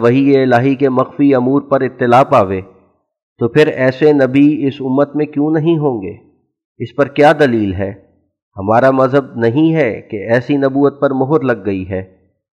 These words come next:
صرف اس نبوت کا دروازہ بند ہے جو احکام شریعت جدیدہ ساتھ رکھتی ہو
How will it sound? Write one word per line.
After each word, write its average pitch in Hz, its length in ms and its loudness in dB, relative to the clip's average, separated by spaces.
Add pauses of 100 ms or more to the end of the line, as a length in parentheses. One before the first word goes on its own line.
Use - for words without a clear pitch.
(140)
صرف 113 260 -2
اس 170 240 -2
نبوت 156 420 0
کا 127 80 -2
دروازہ 101 540 -2
بند 107 260 -4
ہے 127 240 -2
جو 123 280 -6
احکام 113 480 -2 (240)
شریعت 123 440 -2 (180)
جدیدہ 131 440 2
ساتھ 127 280 0
رکھتی 117 360 -4
ہو 98 120 -8